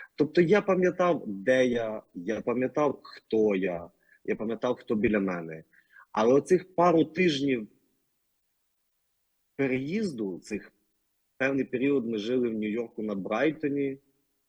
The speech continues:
і момент, як ми переїхали в Нью-Джерсі, він зник з пам'яті. Зараз я деколи пригадую якісь моменти,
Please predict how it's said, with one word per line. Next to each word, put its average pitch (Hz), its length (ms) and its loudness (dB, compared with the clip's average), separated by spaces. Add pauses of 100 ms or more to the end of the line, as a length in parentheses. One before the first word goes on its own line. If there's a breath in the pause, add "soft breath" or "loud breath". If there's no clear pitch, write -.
(460)
і 107 540 -2
момент, 117 360 -2
як 110 120 0
ми 110 100 -2
переїхали 110 640 0
в 101 60 0
Нью-Джерсі, 104 880 -2 (1400)
він 131 200 2
зник 143 300 0
з - 40 -12
пам'яті. 80 520 -6 (1300 loud breath)
Зараз 214 500 4
я 180 120 6
деколи 170 840 2 (120)
пригадую 151 600 2
якісь 104 360 -4
моменти, 87 760 -6